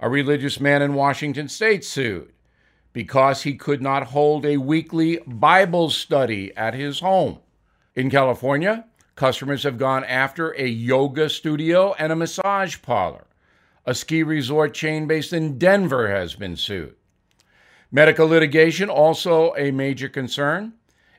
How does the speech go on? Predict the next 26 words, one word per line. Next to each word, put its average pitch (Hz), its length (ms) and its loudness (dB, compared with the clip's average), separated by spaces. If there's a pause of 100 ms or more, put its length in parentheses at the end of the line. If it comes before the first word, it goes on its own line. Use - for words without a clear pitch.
Every 147 280 4
year, 170 480 0 (140)
healthcare 143 460 0
lawsuits 151 600 0
cost 135 300 -2
an 135 100 -8
estimated 143 760 -4 (280)
fifty-five 165 1600 4
billion 165 560 2
dollars 131 440 2
in 127 80 -2
America. 180 440 4
That's 196 240 0
one 220 280 0
reason 180 580 0 (640)
why 175 340 6
our 180 160 8
medical 190 440 4
bills 175 460 2
are 196 60 -6
so 202 260 -4
high. 220 420 0 (800)
In 143 180 0
Washington, 151 580 2
D 135 200 -2
C, 117 360 -6